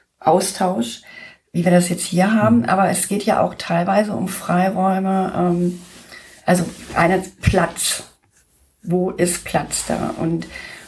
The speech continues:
Speaker 1: Bonn hat ja jetzt auch einige Unternehmen, ähm, verloren. Also jetzt, ähm, Haribo zieht nach, ähm, Rheinland-Pfalz, die Zürich-Versicherung, ähm,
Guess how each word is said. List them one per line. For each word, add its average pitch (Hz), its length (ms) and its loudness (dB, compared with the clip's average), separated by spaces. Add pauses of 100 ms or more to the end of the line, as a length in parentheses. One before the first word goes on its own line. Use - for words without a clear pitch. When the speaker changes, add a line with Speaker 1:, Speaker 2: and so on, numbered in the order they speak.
(100)
Speaker 1:
Bonn 190 300 4
hat - 140 -2
ja 185 140 0
jetzt 180 280 0
auch 175 260 -2
einige 180 420 2
Unternehmen, 170 1120 0
ähm, 160 420 0
verloren. 165 580 0 (260)
Also 170 200 -2
jetzt, - 360 -10 (640)
ähm, 165 380 2
Haribo 175 640 2 (280)
zieht - 360 -4
nach, 165 240 -4 (280)
ähm, 160 380 -2
Rheinland-Pfalz, 220 1080 0 (440)
die - 120 -8
Zürich-Versicherung, 175 1400 0 (140)
ähm, 160 560 0